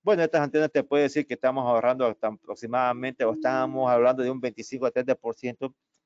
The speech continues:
del tamaño de una sectorial, ¿no? Entonces, como verán, ustedes pueden tener un despliegue, no tenemos saturación.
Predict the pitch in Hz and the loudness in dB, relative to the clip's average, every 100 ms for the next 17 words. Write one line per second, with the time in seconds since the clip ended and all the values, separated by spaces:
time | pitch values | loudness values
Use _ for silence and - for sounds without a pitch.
0 | _ _ 120 123 120 117 117 110 117 - | _ _ -4 0 0 0 -2 -4 -6 -2
1 | 131 170 104 _ _ _ _ _ _ 139 | 2 2 2 _ _ _ _ _ _ -8
2 | 214 147 - 117 139 - _ _ _ _ | -6 -6 -8 -6 -6 -10 _ _ _ _
3 | 147 151 160 165 151 156 151 147 135 135 | -2 2 4 2 2 2 4 0 -2 0
4 | 147 160 170 190 185 180 196 208 - 120 | 0 0 -2 0 2 2 2 -2 -12 -6
5 | 127 151 156 131 135 151 147 151 143 165 | 0 0 0 -2 0 0 0 -2 -2 0
6 | 170 - 196 254 | 0 2 -2 -2